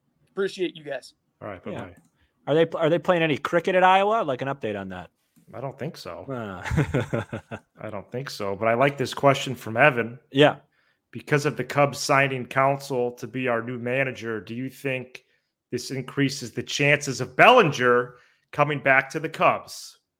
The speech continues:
Speaker 3: I think that anytime you make a move like this, everything increases. So now there's a slight increase that they go get a big free agent. There's a slight increase that Bellinger wants to come back because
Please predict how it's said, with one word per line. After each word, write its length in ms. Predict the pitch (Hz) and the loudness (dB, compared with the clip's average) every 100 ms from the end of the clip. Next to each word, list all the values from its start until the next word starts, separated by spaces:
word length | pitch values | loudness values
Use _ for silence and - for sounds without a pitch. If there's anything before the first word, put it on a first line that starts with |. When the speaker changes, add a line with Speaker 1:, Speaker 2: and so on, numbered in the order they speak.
| _ _ _ - | _ _ _ -4
Speaker 3:
I 140 | 180 | -2
think 380 | 185 - 226 - | -2 -8 -8 -4
that 280 | 170 147 _ - | -2 -2 _ -2
anytime 760 | 175 247 269 - 190 190 190 | -2 -2 -8 -2 0 0 -2
you 120 | 170 170 | -6 -4
make 300 | 165 165 175 | -4 -4 -4
a 60 | |
move 440 | 160 139 143 156 135 | -4 -2 -2 -2 0
like 380 | 143 143 110 | 0 0 -6
this, 640 | 104 110 101 - - - _ _ _ _ _ - | -4 -2 -4 -10 -16 -18 _ _ _ _ _ 4
everything 800 | 180 170 196 202 - 185 170 165 | 4 6 -2 -4 -4 -6 -4 -4
increases. 880 | 147 139 151 123 101 87 73 - - _ _ | -6 -6 -4 -4 -6 -12 -14 -18 -20 _ _
So 200 | - 143 | -2 0
now 480 | 135 160 180 190 175 | 6 8 8 6 2
there's 240 | 151 143 | -6 -8
a 40 | 143 | -12
slight 480 | - 156 175 180 | -12 -4 -4 -4
increase 760 | 165 180 165 175 170 170 - - _ _ | -8 -12 -12 -8 -6 -6 -12 -18 _ _
that 160 | 151 151 | -4 0
they 140 | 165 | 0
go 200 | 151 165 | 2 0
get 200 | 147 165 | 2 0
a 60 | 160 | 2
big 280 | 147 151 135 | -2 -2 -4
free 300 | 143 143 131 | -6 0 2
agent. 380 | 113 92 90 - _ _ | 2 -2 -12 -14 _ _
There's 180 | 147 156 | -2 -2
a 80 | 151 - _ _ | -4 -8 _ _
slight 340 | - 180 180 | -4 0 0
increase 400 | 175 170 180 165 | 0 -6 -8 -6
that 200 | - 151 | -6 -2
Bellinger 420 | 156 160 170 151 160 | 2 2 2 -4 -4
wants 300 | 156 156 - | -2 -4 -6
to 80 | 151 | -8
come 200 | 160 156 | -8 0
back 340 | 233 254 - | 2 2 -2
because 340 | 165 160 170 | -14 -10 -10